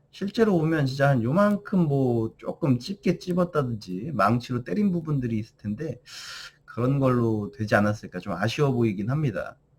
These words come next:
어, 요거를 살 바에는, 어, 이 다음, 뭐야, 그 전에 보여드렸던 요거를 사는 게 금액적인 메리트도 있고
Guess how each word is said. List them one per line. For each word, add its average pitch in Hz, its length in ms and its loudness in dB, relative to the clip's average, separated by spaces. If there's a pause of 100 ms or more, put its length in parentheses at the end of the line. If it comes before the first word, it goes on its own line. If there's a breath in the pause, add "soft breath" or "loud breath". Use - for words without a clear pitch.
(1600 loud breath)
어, 131 260 -8
요거를 202 480 4
살 214 260 0
바에는, 147 840 4 (960)
어, 117 120 -6
이 117 140 -2
다음, 139 1400 2
뭐야, 95 260 -6
그 - 100 -20
전에 131 280 2
보여드렸던 120 540 0
요거를 165 480 0
사는 180 300 2
게 101 480 -4 (480 soft breath)
금액적인 110 720 2
메리트도 113 480 0
있고 - 360 -12